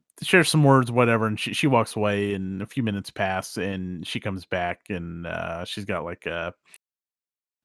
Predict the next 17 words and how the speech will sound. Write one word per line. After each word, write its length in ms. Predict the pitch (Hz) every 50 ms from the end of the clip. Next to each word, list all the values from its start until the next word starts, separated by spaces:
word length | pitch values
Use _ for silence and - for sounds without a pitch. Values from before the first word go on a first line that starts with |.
| _
uh, 220 | - 131 131 123 120
kinda 180 | - 180 175 156
like 100 | 139 113
a 40 | 113
Rolodex 680 | 107 107 107 123 120 120 123 110 107 101 - - -
thing 220 | - 113 104 98 95
almost. 760 | 92 92 92 92 90 90 90 87 - - - - - - _ _ _ _ _ _ _ -
And, 520 | 101 101 98 98 95 92 90 90 87 90
uh, 400 | 90 90 90 90 90 90 92 - - _ _ -
"Yeah, 320 | - - 120 113 107 101
yeah, 200 | 98 98 95 92
yeah, 260 | 90 90 90 87 85 82
yeah, 180 | 85 85 92 95
here 120 | 98 95
we 80 | 90 87
go. 180 | 87 87 87 87
I, 120 | 87 90